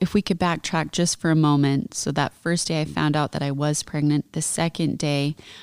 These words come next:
I had called up someone that was a counselor 'cause I just wanted to pull every, everyone together that was my best bet and best hope. And she told me, "Jamie, you live in the present and you live in the moment."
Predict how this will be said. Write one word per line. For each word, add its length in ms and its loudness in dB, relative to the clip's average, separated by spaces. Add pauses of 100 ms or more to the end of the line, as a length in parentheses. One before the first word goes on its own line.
(200)
I 100 2
had 160 0
called 300 -2
up 140 0
someone 340 2
that 100 0
was 140 -2
a 60 -4
counselor 840 -2
'cause 180 -8
I 120 0
just 260 -2
wanted 420 2 (600)
to 120 -4
pull 360 0
every, 640 0 (1040)
everyone 520 4
together 460 2
that 300 0 (300)
was 180 -4
my 140 2
best 360 -2
bet 180 0
and 100 0
best 300 -2
hope. 340 -2
And 280 2
she 300 2
told 340 2
me, 340 4 (460)
"Jamie, 360 2
you 120 4
live 220 2
in 120 4
the 80 2
present 800 -4 (200)
and 160 2
you 120 2
live 260 2
in 140 2
the 60 0
moment." 640 -2